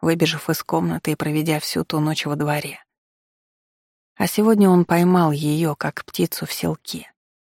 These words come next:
Но забилось в сетях его сердце.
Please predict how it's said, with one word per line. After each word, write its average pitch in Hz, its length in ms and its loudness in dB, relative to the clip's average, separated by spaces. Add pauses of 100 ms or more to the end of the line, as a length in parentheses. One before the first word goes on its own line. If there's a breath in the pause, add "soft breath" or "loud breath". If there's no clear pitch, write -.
(300)
Но 165 180 6
забилось 156 560 2
в - 60 -10
сетях 151 440 -4
его 156 300 -2
сердце. - 600 -8